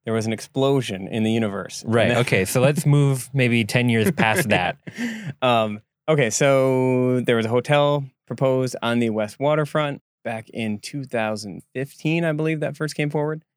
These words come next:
Speaker 1: And it was immediately labeled by many as the Big Dumb Hotel, um, because it was a big hotel on property that was then,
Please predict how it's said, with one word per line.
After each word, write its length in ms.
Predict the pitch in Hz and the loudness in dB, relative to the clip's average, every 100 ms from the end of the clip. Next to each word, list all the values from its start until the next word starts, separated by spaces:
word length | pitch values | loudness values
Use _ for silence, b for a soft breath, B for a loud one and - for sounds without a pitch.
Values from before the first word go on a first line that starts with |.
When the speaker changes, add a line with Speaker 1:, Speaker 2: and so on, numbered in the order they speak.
| - | -4
Speaker 1:
And 680 | 123 120 117 117 113 113 120 _ _ | 0 2 2 2 2 0 -2 _ _
it 180 | 123 - | -16 -10
was 520 | 131 131 127 123 123 - _ _ 131 | -2 0 2 0 -6 -14 _ _ 2
immediately 420 | 135 151 139 131 | 4 4 4 2
labeled 340 | 127 123 123 | 4 2 2
by 140 | 110 107 | 2 4
many 380 | 117 120 131 | 4 4 2
as 240 | - 110 104 | 2 0 -2
the 80 | 104 | -2
Big 200 | 110 107 | -2 -2
Dumb 180 | 104 | -2
Hotel, 520 | 104 101 - 143 170 - _ - | -4 -4 -2 -2 -2 -8 _ -4
um, 420 | 107 104 104 104 | -2 0 0 -2
because 480 | 104 113 104 101 107 | -2 -2 -2 -2 -6
it 120 | 107 | -8
was 180 | 101 98 | -8 -8
a 220 | 95 95 | -8 -8
big 260 | 110 135 139 | -4 -2 0
hotel 420 | 131 123 117 - | 0 2 2 2
on 300 | 107 104 101 | -2 -2 -4
property 340 | 110 101 107 104 | -4 -4 -4 -4
that 140 | 87 | -4
was 140 | 98 104 | -6 -6
then, 300 | 107 104 | -6 -6